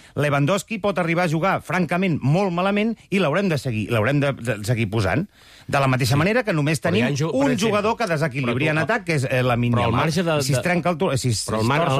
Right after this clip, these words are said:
Speaker 2: al
Speaker 1: turmell
Speaker 2: marge d'això que tens, que, que tens raó, Lewandowski és un jugador que quan,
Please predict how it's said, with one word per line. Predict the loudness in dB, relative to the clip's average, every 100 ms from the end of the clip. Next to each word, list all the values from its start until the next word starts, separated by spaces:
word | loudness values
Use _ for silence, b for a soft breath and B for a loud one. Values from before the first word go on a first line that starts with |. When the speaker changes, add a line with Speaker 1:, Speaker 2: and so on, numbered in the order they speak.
| 0
Speaker 2:
al |
Speaker 1:
turmell | 0 2
Speaker 2:
marge | 0 0
d'això | -2 -2
que | -2
tens, | 0 0 0 0
que, | 0 0
que | 0
tens | 0
raó, | 2 2 2 0 B B B B -4
Lewandowski | 0 2 2 2 0 -4 -4 -8 _
és | -2 0
un | 2
jugador | 2 2 2 0 -4 _ _ _ _ _ _ _ _
que | -4
quan, | 0 2 2 2 0